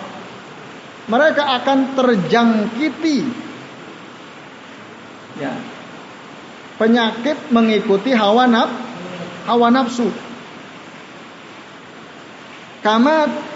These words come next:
yatajarul kalbu bi sahibihi. Sebagaimana penyakit anjing gila menjangkiti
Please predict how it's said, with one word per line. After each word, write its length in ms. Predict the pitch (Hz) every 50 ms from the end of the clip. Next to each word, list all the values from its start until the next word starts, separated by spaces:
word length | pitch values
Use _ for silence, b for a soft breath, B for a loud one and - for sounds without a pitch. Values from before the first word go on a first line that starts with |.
| - -
yatajarul 960 | - 240 247 240 240 240 233 220 190 190 262 277 285 277 269 262 254 233 233 233 -
kalbu 480 | 247 269 254 247 226 220 247 233 214 220
bi 20 | 208
sahibihi. 540 | - 220 208 190 208 208 190 180 170 165 160 - - - - - - - - - - - - - - - - - - - -
Sebagaimana 960 | 214 208 202 202 196 196 196 196 190 180 175 175 180 196 220 247 269 294 370 392 - - - - - - - - - - - - - 262 262 262 254 233 - - 220 - - 196 - - - - - - - - - - - - - - - -
penyakit 640 | - - 226 233 269 320 339 262 - 269 240 240 -
anjing 560 | 240 240 233 226 202 180 170 214 220 214 208
gila 640 | 196 185 202 196 185 196 233 277 330 - - - - - - - - - - 214
menjangkiti 1000 | 226 220 214 190 196 220 202 196 190 190 - - 220 247 233 233 - 294 294